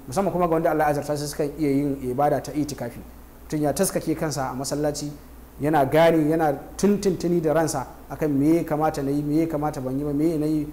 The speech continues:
wanda bai, bai dace ba in tuba da makamantansu. To, kamata ya yi kar abin ya taƙaita a nan gurin. Kai guzurin wannan darasin da za ka samu na zaunawa ka yi wa kanka hisabi, ka tafi da shi a dukkan ayyukanka da rayuwarka da za ka yi gabaki ɗayanta, ko da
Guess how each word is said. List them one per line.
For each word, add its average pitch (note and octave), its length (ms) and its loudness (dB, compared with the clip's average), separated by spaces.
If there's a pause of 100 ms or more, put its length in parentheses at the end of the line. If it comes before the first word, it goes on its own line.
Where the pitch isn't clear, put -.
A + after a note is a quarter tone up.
(180)
wanda D#3 180 0
bai, C#3+ 220 -2
bai C#3 340 -4
dace D3+ 280 0
ba C#3+ 120 -4
in B2+ 120 -4
tuba C#3+ 180 -2
da C#3+ 80 0
makamantansu. C#3+ 560 -4 (640)
To, C3+ 240 0 (280)
kamata D#3 320 2
ya D3 120 0
yi D3 120 0
kar E3 140 -4 (140)
abin C#3+ 300 -2
ya B2+ 60 -4
taƙaita C3 380 -6
a G#2+ 40 -12
nan G#2 100 -12
gurin. G#2+ 180 -14 (500)
Kai D3 120 0
guzurin G3+ 640 6
wannan A3+ 420 4
darasin F3+ 340 4
da D#3 80 2
za D#3 100 2
ka D#3 120 -6
samu D#3+ 400 0 (280)
na D3+ 100 0
zaunawa E3+ 440 4
ka D3+ 60 -6
yi D3+ 60 0
wa C3 60 -2
kanka C#3 200 -8
hisabi, D3+ 440 -6 (680)
ka C3+ 80 -8
tafi C3 180 -8
da C#3 60 -4
shi - 140 -10
a - 140 -14
dukkan F#3+ 380 -4
ayyukanka C#3 480 -4
da A2+ 100 -10
rayuwarka B2+ 360 -6
da A2+ 60 -10
za A#2+ 100 -8
ka - 60 -14
yi B2 60 -10
gabaki G2 320 -12
ɗayanta, C3+ 320 -6
ko D#3+ 120 -2
da C#3 180 0